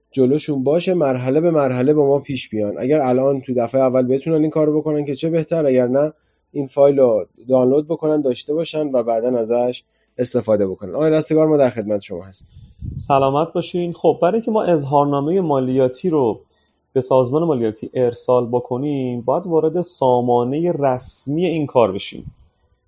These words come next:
Speaker 2: سامانه‌اش tax نقطه جی او وی نقطه آی آر هست.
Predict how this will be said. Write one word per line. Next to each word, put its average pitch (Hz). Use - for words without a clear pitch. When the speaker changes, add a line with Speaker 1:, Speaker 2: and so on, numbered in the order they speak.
Speaker 2:
سامانه‌اش 143
tax 156
نقطه 123
جی 135
او 113
وی 151
نقطه 156
آی 113
آر 110
هست. -